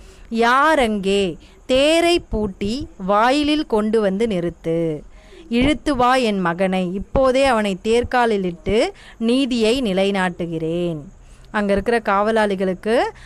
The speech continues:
அரசர் உத்தரவு போடுறாரு, "தேரை பூட்டி கொண்டு வந்து அரண்மனை வாசல்ல நிறுத்துங்க, என்னோட மகனை இழுத்துட்டு வாங்க, நான் அதே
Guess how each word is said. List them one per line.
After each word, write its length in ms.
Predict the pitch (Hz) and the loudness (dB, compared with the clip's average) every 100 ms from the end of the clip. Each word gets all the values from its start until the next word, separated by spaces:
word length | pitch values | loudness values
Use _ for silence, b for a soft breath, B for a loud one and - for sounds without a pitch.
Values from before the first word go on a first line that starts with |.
| B | B
அரசர் 440 | 190 196 202 226 | -2 0 0 0
உத்தரவு 420 | 214 185 208 214 214 | 0 0 0 0 0
போடுறாரு, 580 | 190 190 185 180 208 349 - | -2 0 0 2 0 -2 -2
"தேரை 300 | 214 214 214 | 0 0 0
பூட்டி 280 | - 214 233 | -2 -4 -4
கொண்டு 240 | 226 202 202 | -2 -2 -2
வந்து 180 | 202 | 0
அரண்மனை 480 | 202 190 208 208 214 | 2 2 0 -2 -2
வாசல்ல 520 | 202 190 - 196 196 262 440 B B B | 0 -2 -2 0 2 2 0 B B B
நிறுத்துங்க, 640 | 196 190 185 190 175 180 170 | -2 -2 -2 -4 -2 -2 -2
என்னோட 340 | 190 202 190 | -2 -2 0
மகனை 380 | 185 180 214 220 | -2 -2 -2 -2
இழுத்துட்டு 320 | 196 196 196 | -2 -4 -4
வாங்க, 460 | 196 180 180 226 403 B B B | -2 -2 -2 -2 -2 B B B
நான் 320 | 202 202 185 | -2 -2 -2
அதே 460 | 180 220 285 359 | 0 2 2 0